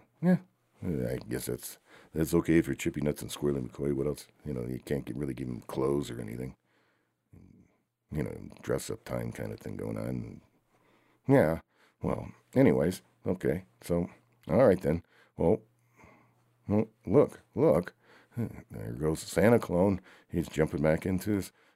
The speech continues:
into his sled and he's taking off. Yeah,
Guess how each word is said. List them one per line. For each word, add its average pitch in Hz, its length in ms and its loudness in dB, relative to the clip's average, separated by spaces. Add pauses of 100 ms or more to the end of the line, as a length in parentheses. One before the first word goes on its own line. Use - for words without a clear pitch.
into 107 320 4
his 113 120 2
sled 151 300 4
and 135 100 6
he's 117 140 4
taking 110 280 4
off. 175 420 2 (1500)
Yeah, 67 540 -2